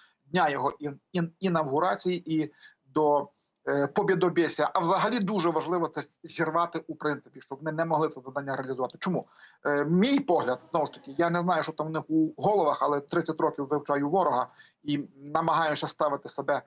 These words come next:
на їхнє місце, тому мені десь і вд-, і вдалося він-, війну передбачити з точністю до, до одного дня, що вони мислять наступним чином.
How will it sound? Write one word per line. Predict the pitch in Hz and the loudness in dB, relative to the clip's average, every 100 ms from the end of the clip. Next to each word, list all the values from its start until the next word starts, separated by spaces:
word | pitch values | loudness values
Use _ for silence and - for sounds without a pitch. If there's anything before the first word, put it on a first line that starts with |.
| _ _ - | _ _ -4
на | |
їхнє | 165 165 170 | -2 -2 -2
місце, | 175 196 - | -2 -2 -4
тому | 151 156 | -6 -4
мені | 156 156 | -4 -4
десь | 151 - | -4 -2
і | 147 | -4
вд-, | 143 160 | -4 0
і | 160 | 0
вдалося | 147 156 139 135 | 2 0 0 -4
він-, | 143 139 - - | -8 -16 -12 0
війну | 151 147 | 0 0
передбачити | 143 139 135 139 - 139 | -2 -2 0 -2 -2 -4
з | |
точністю | - 135 - - | -4 -6 -8 -20
до, | 135 - 139 - | -10 -4 -2 0
до | |
одного | 139 143 135 151 147 | 0 0 0 0 0
дня, | 139 131 - - - _ | 0 -2 -2 -12 -20 _
що | - | 0
вони | 170 202 | 2 4
мислять | 196 196 185 170 | 4 4 2 0
наступним | 170 - 170 165 | 0 0 -2 -2
чином. | 156 135 123 | 0 -2 -2